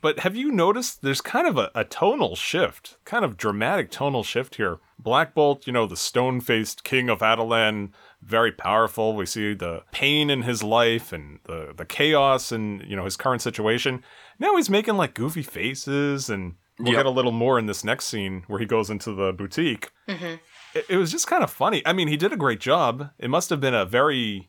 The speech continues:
Speaker 1: interesting job to take, you know, knowing that you're gonna act without speaking, so you gotta really use your face. But he almost became the comic relief now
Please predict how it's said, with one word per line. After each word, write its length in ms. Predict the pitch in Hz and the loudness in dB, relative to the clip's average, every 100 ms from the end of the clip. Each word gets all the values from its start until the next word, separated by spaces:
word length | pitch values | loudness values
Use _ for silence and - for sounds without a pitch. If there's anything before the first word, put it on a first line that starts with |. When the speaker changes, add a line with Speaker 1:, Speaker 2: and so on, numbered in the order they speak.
| - | -2
Speaker 1:
interesting 680 | 190 - 175 - 117 101 85 | 0 0 -4 -2 -2 -2 -6
job 400 | - 127 139 107 | 0 4 4 0
to 140 | - | -12
take, 480 | - 131 127 95 - | -8 0 0 0 -8
you 40 | 95 | -8
know, 120 | 92 | -2
knowing 340 | 113 110 104 | 0 0 -2
that 220 | 98 87 | -4 -6
you're 180 | 90 107 | -4 -2
gonna 160 | 104 107 | -2 -2
act 320 | 113 131 - | 0 -2 -4
without 300 | - 92 80 | -4 -4 -4
speaking, 560 | - 175 220 113 95 113 | -6 -2 -2 -2 -4 -10
so 140 | - | -12
you 180 | 85 85 | -12 -6
gotta 280 | 90 113 90 _ _ | -2 -2 -2 _ _
really 380 | 92 131 175 156 | -2 0 2 0
use 240 | 135 120 | -2 -4
your 80 | 104 | -6
face. 460 | - 170 127 - - - - - - | -2 0 0 -2 -8 -20 -20 -20 -6
But 140 | 139 127 | -4 -4
he 140 | 160 | -2
almost 320 | 180 381 - | 0 0 -2
became 300 | 143 - 147 | -4 -2 0
the 100 | 127 | 2
comic 460 | 113 - 175 196 - | 0 2 2 0 0
relief 540 | 120 113 214 311 - | 0 0 -2 -2 -4
now 340 | 110 92 82 | 0 0 -2